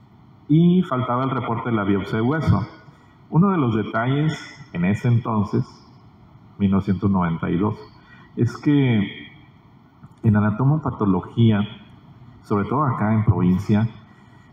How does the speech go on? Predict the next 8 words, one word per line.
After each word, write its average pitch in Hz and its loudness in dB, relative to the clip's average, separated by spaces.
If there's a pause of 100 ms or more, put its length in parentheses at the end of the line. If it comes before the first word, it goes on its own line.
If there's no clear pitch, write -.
(100)
pues, - -2 (300)
muchos 139 2
anatomopatólogos 113 0
están 131 0
habituados 123 0
a 104 -2
diagnosticar 104 0
cáncer, 123 0